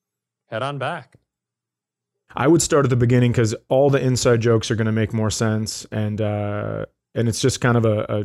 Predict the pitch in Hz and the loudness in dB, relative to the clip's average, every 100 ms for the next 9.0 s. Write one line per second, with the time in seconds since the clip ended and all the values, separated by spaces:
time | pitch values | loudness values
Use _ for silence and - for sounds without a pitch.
0 | - 110 117 107 104 98 92 98 104 107 | -6 -4 -4 -2 -4 -6 -8 -8 -6 -2
1 | 117 113 131 139 127 123 117 - 113 113 | 0 2 2 2 2 2 2 2 2 2
2 | 110 107 104 110 104 101 107 104 107 107 | 2 0 -2 -4 -4 -2 -2 -2 -4 -4
3 | 104 - 104 101 104 95 - 139 139 135 | -4 -4 -6 -8 -10 -8 -6 -4 -4 -4
4 | 139 131 127 165 180 175 175 143 147 135 | -2 -2 -4 -8 -8 -8 -8 -8 -6 -6
5 | - 143 135 135 123 120 123 117 110 110 | -6 -8 -8 -10 -10 -10 -10 -10 -10 -8
6 | 117 135 139 151 156 165 _ _ _ 123 | -6 -6 -6 -6 -6 -8 _ _ _ -8
7 | 117 - 135 156 165 - - 135 139 120 | -6 -6 -6 -4 -6 -6 -6 -4 -4 -4
8 | 113 110 113 113 - 104 101 101 143 185 | -4 -6 -8 -8 -10 -8 -6 -4 -6 -8